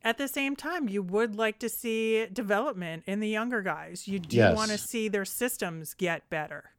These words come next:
Speaker 1: right? You wanna see if whatever they're doing coaching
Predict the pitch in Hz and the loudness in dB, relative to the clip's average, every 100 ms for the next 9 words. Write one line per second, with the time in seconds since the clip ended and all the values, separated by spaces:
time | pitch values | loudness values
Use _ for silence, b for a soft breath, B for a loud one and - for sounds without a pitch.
0 | b b - 185 175 202 240 b b b | b b -4 0 2 0 -2 b b b
1 | 214 220 226 214 240 233 208 190 190 208 | -2 2 2 0 0 2 4 2 -2 0
2 | 196 190 214 208 202 202 190 - 196 - | 0 2 2 0 2 0 -2 -2 -4 -2
3 | 190 175 170 165 | -4 -4 -6 -10